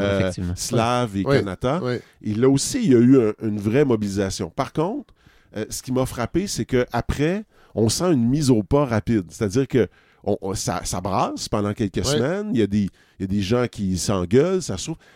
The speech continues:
Speaker 1: Mais après ça, on sent que tout se calme très vite. Et, euh, et oui, je pense qu'il y a une différence. Et je pense que culturellement, au Québec,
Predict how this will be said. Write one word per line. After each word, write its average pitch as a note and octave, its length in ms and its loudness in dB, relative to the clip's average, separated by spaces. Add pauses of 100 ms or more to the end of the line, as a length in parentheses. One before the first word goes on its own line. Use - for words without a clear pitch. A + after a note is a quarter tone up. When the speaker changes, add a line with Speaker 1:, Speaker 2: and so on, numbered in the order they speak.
Speaker 1:
Mais G#2 60 -2
après A#2 220 -2
ça, F#3+ 160 -2
on E3 100 2
sent E3 220 -4
que B2+ 100 -2
tout F3+ 560 -10
se - 160 -10
calme C#3 360 -4
très C#3+ 200 -6
vite. A#2+ 400 -6 (480)
Et, A2+ 560 4
euh, G2 520 2
et A#2 120 4
oui, G#3 320 4
je B2+ 100 0
pense D#3+ 260 -2
qu'il C#3 80 -2
y - 20 -2
a - 0 -
une A2 60 -6
différence. C3 500 -6 (180)
Et G#2 80 -4
je - 80 -8
pense F3+ 200 -4
que C3 80 -4
culturellement, A2+ 640 -2
au D#3+ 140 0
Québec, A2 520 -2